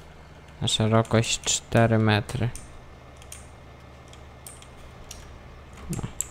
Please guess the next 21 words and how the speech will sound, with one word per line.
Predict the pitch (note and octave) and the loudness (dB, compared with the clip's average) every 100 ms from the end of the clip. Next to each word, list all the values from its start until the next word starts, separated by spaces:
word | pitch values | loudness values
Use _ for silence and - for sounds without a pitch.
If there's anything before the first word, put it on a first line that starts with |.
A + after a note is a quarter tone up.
| - | -8
żeby | A2 G#2 | -4 -2
nie | F#2+ G2 | 0 0
musiał | A2 - F2+ | 0 -2 -2
ustawiać | - - G#2+ G#2+ A2+ | -4 -2 -2 0 -4
zaś, | A#2 - - - | -6 -8 -14 -8
przecież | A2+ A#2+ - B2 | -4 -2 -2 0
nie, | A#2 A2 - - - | 0 0 -6 -12 -8
nie. | D2 - - C3+ - - - - - - - | -4 -4 -4 -10 -12 -20 -14 -12 -12 -14 -4
A | D#2+ | 2
tamten | - A2 A#2 A2+ A2 | 6 6 4 2 2
John | A2+ A#2 | 2 2
Deere | A#2 A#2 A2+ | 4 4 4
będzie | A#2+ A2+ A#2 A#2 | 2 0 4 4
robił | A2+ A#2+ | 6 6
mniejsze | B2 B2 A2 G#2+ - A2 | 6 6 6 4 0 0
rzeczy. | G#2+ G#2 - A2+ - - - D3 - | 0 0 -2 -2 -4 -14 -6 -6 -4
Na | A#2+ | -4
przykład | - B2 | -2 0
taka | A#2 - A#2+ | 0 4 6
uprawka | A#2 - A2 A2 - - | 6 4 6 6 4 0
może. | F#2+ F#2+ G#2 - | 2 2 2 -2